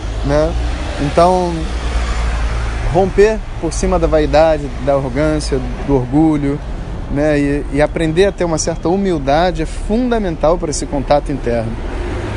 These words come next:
E quando esse contato chegar, você vai realmente ser humilde, porque você vai entrar em contato com as suas dores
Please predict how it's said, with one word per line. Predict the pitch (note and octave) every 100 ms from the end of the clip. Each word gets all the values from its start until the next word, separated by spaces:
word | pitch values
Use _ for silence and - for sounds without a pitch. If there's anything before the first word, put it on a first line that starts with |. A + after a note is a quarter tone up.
| -
E | C#3+
quando | F#3+ G#3+
esse | -
contato | G#3 F#3 F#3+ G3+
chegar, | - - F3+ D3+ E3+ B3+ - - - - - - - - -
você | F3+ - A3 A3
vai | G#3+ G#3+
realmente | A#3 A3 G#3 G#3+ A3
ser | - A3+ A3+
humilde, | F3+ F3 D3
porque | C3 C#3 - E3+ D#3 D3+ C#3 -
você | C#3+ C#3+
vai | A3+
entrar | C4 G3
em | E3+
contato | D#3+ D3+ D#3 -
com |
as | D3
suas | D3+ A#2+
dores | C#3 D3+ C#3 C3 -